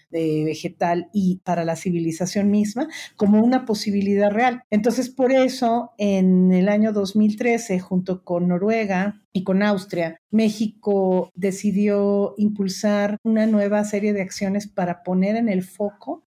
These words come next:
de la comunidad internacional de los foros multilaterales la prevención de estas consecuencias, primero, con base en proyecciones y con base en las variables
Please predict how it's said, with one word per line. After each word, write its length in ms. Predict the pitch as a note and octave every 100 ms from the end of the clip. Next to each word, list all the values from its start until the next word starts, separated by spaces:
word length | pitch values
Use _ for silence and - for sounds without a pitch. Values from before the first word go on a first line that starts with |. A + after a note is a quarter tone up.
| _
de 240 | F3+ F#3+ F3+
la 420 | F3 E3+ E3 E3 D#3+ -
comunidad 380 | F#3+ F#3+ F#3+ G3+
internacional 720 | G#3 G#3+ G3 F#3 F#3+ G3 G#3
de 80 | G#3
los 180 | F#3 F#3
foros 300 | G3+ G3+ G#3
multilaterales 920 | F#3+ F#3 F3 E3 F3+ F#3 F3+ D4+ - _
la 280 | A3 G3+ G3
prevención 640 | - G3+ F#3+ G3+ - A#3 A#3+
de 80 | A#3
estas 240 | - G#3+
consecuencias, 840 | - F#3 F#3 - E3+ F#3+ C#4+ F#4+
primero, 520 | - F#3+ F#3+ F#3 A3 - _ -
con 180 | G#3 G3
base 300 | G#3 G#3 A#3+
en 100 | A3+
proyecciones 920 | G3 F3+ F3+ - G3+ G3 C#4+ F#4+ - _
y 200 | B3 A3
con 180 | G#3+ G#3+
base 240 | C4 C4+
en 80 | D#4
las 180 | A#3 G#3
variables 640 | F#3+ G#3 A#3 B3 C#4+ C#4+